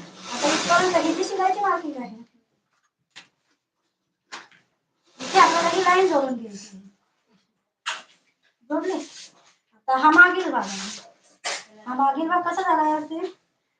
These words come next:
हा लहान झाला. हा कसा मोठा आहे? याला काय करायचे, हे दोन्ही सोबत, अं, म्हणजे दोन्ही सारखे येण्यासाठी या स्केलच्या गोलाईने या शिलाईच्या लाईन पासून, या स्केलच्या गोलाईचा असा आकार द्यायचा.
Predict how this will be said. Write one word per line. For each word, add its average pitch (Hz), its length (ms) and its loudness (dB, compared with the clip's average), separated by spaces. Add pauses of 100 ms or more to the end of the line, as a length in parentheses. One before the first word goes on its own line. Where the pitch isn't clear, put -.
(140)
हा 302 80 6
लहान 392 280 4
झाला. 262 340 0 (840)
हा 285 120 4
कसा 320 280 2
मोठा 381 300 6
आहे? 294 180 4 (720)
याला 285 180 2
काय 359 180 -2
करायचे, 330 360 0
हे 311 80 -6
दोन्ही 311 280 -2
सोबत, 349 480 -4
अं, 285 300 0
म्हणजे 294 340 -2
दोन्ही 294 240 0
सारखे 370 360 0
येण्यासाठी 370 580 0 (480)
या 277 120 -2
स्केलच्या 330 520 0
गोलाईने 359 640 6 (340)
या 339 120 4
शिलाईच्या 339 520 0
लाईन 381 300 2
पासून, 240 360 0 (1300)
या 302 80 0
स्केलच्या 330 520 0
गोलाईचा 330 360 2
असा 339 240 2
आकार 240 300 -2
द्यायचा. 220 320 -16